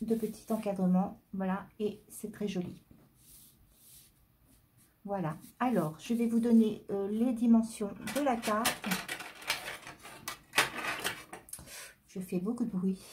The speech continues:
Alors la carte fait treize centimètres sur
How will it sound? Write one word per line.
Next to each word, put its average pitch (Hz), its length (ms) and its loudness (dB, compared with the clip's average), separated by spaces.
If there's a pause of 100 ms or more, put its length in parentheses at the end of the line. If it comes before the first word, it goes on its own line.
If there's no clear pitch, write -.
(520)
Alors 240 320 4
la 247 140 2
carte 226 300 0
fait - 300 -2
treize 240 580 2
centimètres 233 840 2 (1040)
sur - 580 -2